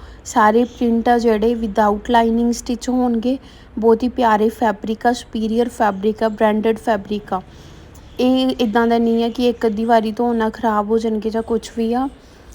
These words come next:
ਤਾਂ ਦੁਪੱਟੇ ਅਸੀਂ ਕਿਸੇ ਨਾਲ ਵੀ ਨਹੀਂ ਜਿਹੜੇ ਆ, ਅਹ, ਤਿਆਰ ਕੀਤੇ। ਜਦੋਂ ਸੂਟ ਸਟਿਚ ਹੋ ਜਾਣਗੇ ਉਸ ਤੋਂ ਬਾਅਦ ਹੀ ਦੁਪੱਟੇ ਜਿਹੜੇ ਆ, ਅਹ, tie and dye ਵਾਲੇ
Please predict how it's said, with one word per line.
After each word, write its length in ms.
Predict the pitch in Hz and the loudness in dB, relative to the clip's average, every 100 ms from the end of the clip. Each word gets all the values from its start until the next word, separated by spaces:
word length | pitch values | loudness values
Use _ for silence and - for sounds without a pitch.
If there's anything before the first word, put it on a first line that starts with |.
| - - | -8 -2
ਤਾਂ 300 | 262 254 262 | 2 2 2
ਦੁਪੱਟੇ 560 | 262 269 269 269 269 | 0 -2 -2 0 0
ਅਸੀਂ 200 | 262 262 | 0 -2
ਕਿਸੇ 280 | 254 240 262 | -4 -2 0
ਨਾਲ 280 | 254 247 226 | 0 0 0
ਵੀ 120 | 240 | 0
ਨਹੀਂ 340 | 240 226 220 | 0 0 0
ਜਿਹੜੇ 400 | 208 214 208 220 | 0 0 2 2
ਆ, 140 | 214 233 | 2 0
ਅਹ, 760 | 247 - - - - 226 220 | -4 -16 -20 -14 -2 2 2
ਤਿਆਰ 300 | 220 220 214 | 2 2 2
ਕੀਤੇ। 320 | 208 214 233 | -2 -4 -2
ਜਦੋਂ 340 | 226 226 226 233 | 0 0 0 -2
ਸੂਟ 420 | - 226 214 214 226 220 | -2 -2 -2 -4 -4 -8
ਸਟਿਚ 340 | - 226 220 | -8 -8 -6
ਹੋ 200 | 220 240 | -2 -2
ਜਾਣਗੇ 320 | 220 214 214 | 0 -2 -2
ਉਸ 100 | 233 | -4
ਤੋਂ 120 | - 226 | -4 -2
ਬਾਅਦ 260 | 208 208 | -2 -2
ਹੀ 80 | 220 | -4
ਦੁਪੱਟੇ 400 | 208 214 - 214 | -4 -6 -4 -4
ਜਿਹੜੇ 340 | 208 196 214 | -2 -2 -2
ਆ, 80 | 226 | -4
ਅਹ, 880 | 226 - - - - - - 208 220 | -6 -14 -20 -20 -20 -4 2 2 2
tie 560 | 220 - - 220 214 214 | -2 -2 2 2 2 0
and 80 | |
dye 240 | 220 214 208 | 2 2 2
ਵਾਲੇ 240 | 208 214 | 0 -2